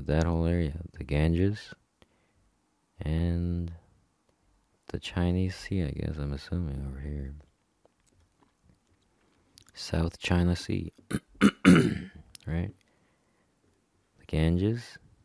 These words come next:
River, Bay of Bengal, and South China Sea, yeah. South China Sea, Bay of Bengal,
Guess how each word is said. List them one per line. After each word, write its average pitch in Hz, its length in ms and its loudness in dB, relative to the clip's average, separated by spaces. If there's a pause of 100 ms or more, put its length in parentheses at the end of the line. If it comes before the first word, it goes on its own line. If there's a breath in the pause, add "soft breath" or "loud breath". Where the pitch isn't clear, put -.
(280)
River, 80 400 0 (200)
Bay 80 160 2
of 78 80 -2
Bengal, 90 600 0 (300)
and 90 300 0
South - 360 -6
China 87 300 0
Sea, 107 360 -4
yeah. 82 260 -2 (880 loud breath)
South 82 320 2
China 87 320 4
Sea, 110 380 2
Bay 80 260 2
of 76 100 2
Bengal, 98 680 4